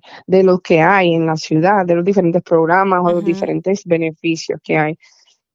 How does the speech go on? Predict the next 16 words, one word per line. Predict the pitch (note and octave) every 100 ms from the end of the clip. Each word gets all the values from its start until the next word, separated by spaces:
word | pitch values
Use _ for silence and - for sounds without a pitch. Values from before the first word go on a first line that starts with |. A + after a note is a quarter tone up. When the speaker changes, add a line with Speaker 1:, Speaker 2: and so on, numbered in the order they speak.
| _ -
Speaker 1:
Así | F#3 F#3+
que | F3+ G#3 G3 -
no | F#3+
importa | G3 G3 F#3+ G#3+
en | G3 F3+
el |
código | F3 E3+ E3+ D#3+
postal | - E3 D#3+
que | D#3
esté. | - E3
Ahora, | E3 D#3+
para | D#3 D#3+
participar | D#3+ D#3 E3 D#3+ - D3+ - A#3+ D#4+
en | B3+
Healthy | A3+ F#3 E3+ D#3+
Start, | D#3+ F3+ D#3 D3+ G#3+